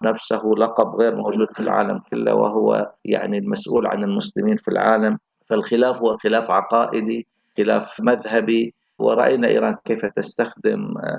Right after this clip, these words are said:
أذرعها، وهذا الذي يثير الكثير من الشكوك حول إيران،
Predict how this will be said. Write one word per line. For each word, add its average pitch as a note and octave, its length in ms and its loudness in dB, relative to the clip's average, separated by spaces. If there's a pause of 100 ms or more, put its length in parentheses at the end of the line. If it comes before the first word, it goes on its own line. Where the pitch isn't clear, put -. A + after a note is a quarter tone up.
أذرعها، G#2 720 0 (300)
وهذا A#2 260 2
الذي G#2+ 460 -2 (180)
يثير G#2+ 280 -4
الكثير A2 420 -2
من G2+ 160 -4
الشكوك - 600 -6
حول - 240 -8
إيران، B2 500 -2